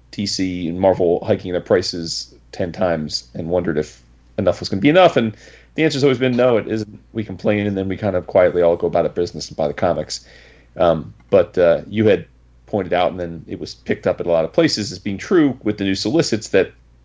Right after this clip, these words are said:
D C is, um, attempting, with a handful of titles, uh, to make five ninety-nine, so six bucks, the new, um, price point for a standard issue. When I say standard, I mean forty page, so thirty-two pages of story,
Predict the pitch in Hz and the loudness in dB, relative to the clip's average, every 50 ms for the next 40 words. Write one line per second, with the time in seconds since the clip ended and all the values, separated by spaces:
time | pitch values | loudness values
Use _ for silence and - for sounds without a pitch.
0 | _ _ _ _ - - - 113 110 123 123 120 110 - - 147 143 123 110 117 | _ _ _ _ -16 -14 -14 -6 -4 -2 -2 -2 -2 0 4 4 6 6 4 2
1 | 120 - - _ - _ _ _ _ _ - 110 110 107 104 101 101 101 98 95 | -2 -6 -12 _ -20 _ _ _ _ _ 0 2 4 4 4 4 2 0 0 -2
2 | 95 - - 101 98 92 90 87 90 95 113 110 - _ _ - 123 110 - - | -4 -2 0 2 2 2 0 -2 -4 -10 -14 -16 -20 _ _ -6 -6 -6 0 2
3 | 202 214 185 - - 98 80 92 147 190 208 - - _ _ _ _ _ _ _ | 2 2 2 0 -2 -2 -2 -2 -4 -8 -8 -10 -14 _ _ _ _ _ _ _
4 | _ _ _ _ - 104 107 110 107 110 104 101 - - 95 92 90 - - 110 | _ _ _ _ -8 -4 -4 -2 0 0 -2 -2 -2 -4 -6 -6 -6 -2 0 2
5 | 92 90 87 95 117 127 - - - - - 95 92 90 85 85 80 - - - | 2 2 0 -2 -6 -8 -10 -14 -18 -12 -8 -6 -4 -2 -2 -2 -4 -6 -10 -10
6 | - 104 98 92 92 92 90 92 - - 92 95 92 92 90 - - - - - | -6 -6 -6 -4 -6 -6 -8 -10 -12 -8 -2 0 0 0 -2 -4 -10 -18 -20 -20
7 | _ _ - - - - 131 127 131 127 123 123 113 104 110 110 110 110 101 98 | _ _ -20 -20 0 4 4 6 6 6 4 4 2 2 0 0 0 0 -2 -4
8 | 95 90 101 104 98 95 85 233 220 117 107 - - - - - - - - - | -2 0 0 2 2 2 0 0 -2 -4 -6 -8 -10 -8 -8 -8 -8 -6 -2 2
9 | 95 95 98 - - - - - - _ - - _ _ _ _ _ - - 107 | 2 2 2 -2 -8 -12 -12 -14 -16 _ -20 -20 _ _ _ _ _ -12 -10 -4
10 | 98 107 110 107 110 110 113 110 107 110 107 107 107 101 110 107 - _ _ _ | -2 0 2 2 4 4 4 4 2 2 0 0 -2 -4 -8 -12 -18 _ _ _
11 | - - 98 95 92 90 92 90 85 - - _ _ - - 113 107 107 - - | -8 -6 -4 -4 -4 -6 -8 -12 -16 -18 -20 _ _ 2 4 4 4 4 2 -2
12 | 107 101 95 90 - - 90 87 - - - 98 95 87 95 95 90 - - 95 | -2 -2 -2 -2 -2 -2 -2 -2 -2 -2 -2 -2 -2 0 -2 -4 -4 -6 -8 -8
13 | 92 - 95 98 147 156 147 135 - 135 127 - - 123 117 107 107 104 101 104 | -6 -4 0 2 4 4 4 4 2 0 0 0 2 0 2 2 2 2 2 0
14 | 98 98 92 - - 123 113 110 101 92 - 101 85 87 87 - 90 85 - - | -2 -6 -8 -8 -4 -4 -2 -2 -2 -2 -2 -2 -4 -4 -4 -6 -8 -6 -4 -2
15 | 104 95 87 85 80 73 - - 78 73 - - - 71 - - - 71 62 67 | -2 -2 -2 -4 -8 -10 -8 -8 -6 -6 -8 -10 -12 -14 -14 -10 -8 -6 -6 -6
16 | 67 | -6